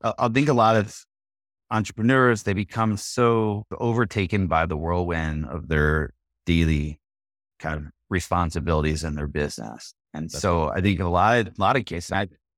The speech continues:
Speaker 1: the amount of people who I talk to, entrepreneurs or not, who are really, really serious about finding the partner that they want, but then question whether they actually have time for it.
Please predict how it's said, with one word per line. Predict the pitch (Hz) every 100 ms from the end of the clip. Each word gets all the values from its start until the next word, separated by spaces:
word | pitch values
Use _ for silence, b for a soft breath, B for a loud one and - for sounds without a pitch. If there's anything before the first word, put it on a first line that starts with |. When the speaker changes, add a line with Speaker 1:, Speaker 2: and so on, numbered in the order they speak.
| _
Speaker 1:
the | 110
amount | 139 147
of | 98 - _
people | 120 110 110
who |
I | 104 92
talk | 92 92 90
to, | - 98 92
entrepreneurs | 73 110 117 - 101 92 87 82
or | 78
not, | 82 104 104 92 78 - -
who | 98 87 82 - _ _ _ _ -
are | 101
really, | 101 117 151 156
really | 131 107
serious | - 135 139 120 98 -
about | 87 92 85 78
finding | - 110 120 120
the | 98
partner | 120 139 110
that | 98 85
they | 85
want, | 85 82 87
but | - 82
then | 104 95
question | - - 113 107 - 107 98 90 _ _ _
whether | 101 92 87
they | 87
actually | 87 - -
have | - 67
time | - - 127 135
for | 117 - 50
it. | 52 -